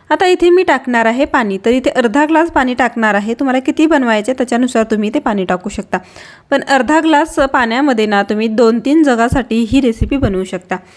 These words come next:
आता इथे मी कोथिंबीर टाकते, मस्त जास्त कोथिंबीर टाका, खूप छान लागते. त्याच्यानंतर इथे एक कच्चा आलू आपल्याला खिसून घ्यायचा आहे, त्याची साल काढून मी इथे खिसून घेतलेली आहे आणि इथे टाकलेला आहे. कच्चा आलू आहे, याला उकडायचं वगैरे नाही आहे,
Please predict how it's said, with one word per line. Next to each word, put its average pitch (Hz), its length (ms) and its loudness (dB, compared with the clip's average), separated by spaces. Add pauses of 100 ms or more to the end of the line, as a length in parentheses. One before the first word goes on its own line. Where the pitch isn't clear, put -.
(420)
आता 302 180 0
इथे 349 380 0
मी 320 220 2
कोथिंबीर 262 520 0
टाकते, 294 360 0
मस्त 277 420 0
जास्त 233 300 0
कोथिंबीर 277 500 2
टाका, 240 380 0
खूप 247 260 -6
छान 269 180 2
लागते. 247 400 0 (500)
त्याच्यानंतर 277 640 2
इथे 269 460 2
एक 285 240 -2
कच्चा 254 280 0
आलू 302 200 4
आपल्याला 233 380 0
खिसून 240 400 0
घ्यायचा 202 340 0
आहे, 208 140 -2
त्याची 214 260 -2
साल 262 220 2
काढून 311 260 0
मी 302 100 2
इथे 294 180 0
खिसून 269 320 0
घेतलेली 247 380 2
आहे 233 240 0 (520)
आणि 277 120 2
इथे 339 140 4
टाकलेला 226 400 0
आहे. 196 60 0
कच्चा 233 320 0
आलू 269 180 2
आहे, 254 280 2
याला 294 160 2
उकडायचं 233 500 0
वगैरे 233 220 2
नाही 226 300 0
आहे, - 400 -6